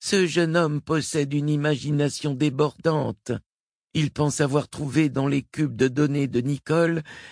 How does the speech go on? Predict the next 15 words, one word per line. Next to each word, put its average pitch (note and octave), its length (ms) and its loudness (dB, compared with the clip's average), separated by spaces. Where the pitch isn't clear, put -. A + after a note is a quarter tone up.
la E3+ 180 0
confirmation D3+ 1000 0
des C#3+ 180 2
divagations C#3+ 880 -2
que C#3 180 -2
David C#3+ 840 0
a D3+ 140 0
débitées D3 680 0
à C#3+ 100 2
ce C#3 200 -4
journaliste C#3+ 880 -2
peu C3+ 320 0
avant C#3+ 280 0
de C3 140 -2
mourir. » C#3 880 -4